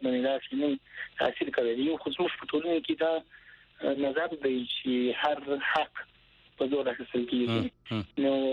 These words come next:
Speaker 1: اه، دا هغه تاریخي اړخ ته مثلا نه کتل کېږي. او زموږ خلک صرف دغه دېرش کال جنګ ته ګوري. نو تر دې د مخه موږ مثلا مثالونه لرو چې هغه اسلامي، اه، تاریخ کې، هغه زموږ خپل په، اه، افغانستان په تاریخ کې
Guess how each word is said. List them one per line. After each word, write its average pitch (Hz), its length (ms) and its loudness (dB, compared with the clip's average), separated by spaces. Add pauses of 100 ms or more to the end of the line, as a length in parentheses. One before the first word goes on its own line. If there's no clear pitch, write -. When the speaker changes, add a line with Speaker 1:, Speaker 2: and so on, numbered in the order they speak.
(120)
Speaker 1:
اه، 143 560 0
دا 143 440 2
هغه 131 160 2
تاریخي 131 440 -2
اړخ 147 320 0
ته 135 60 0
مثلا 135 280 0
نه 139 160 2
کتل 127 300 -4
کېږي. 131 380 0 (460)
او 123 100 4
زموږ 135 180 0
خلک 139 340 0 (140)
صرف - 140 0
دغه 131 200 2
دېرش 131 260 -2
کال 135 180 2
جنګ 135 240 0
ته 139 60 0
ګوري. 135 360 0 (800)
نو 131 140 4 (560)
تر - 140 0
دې 131 160 2
د 135 40 0
مخه 135 320 0
موږ 131 280 2
مثلا 123 300 2
مثالونه 123 460 2
لرو 135 380 0
چې 127 260 -2 (560)
هغه 127 240 4
اسلامي، 135 640 2
اه، 147 480 -4
تاریخ 135 240 2
کې، 135 400 0
هغه 123 220 2
زموږ 127 180 0
خپل 127 260 0
په، 127 140 -4
اه، 123 1500 -2
افغانستان 127 420 0
په - 80 -4
تاریخ 131 300 0
کې 269 300 0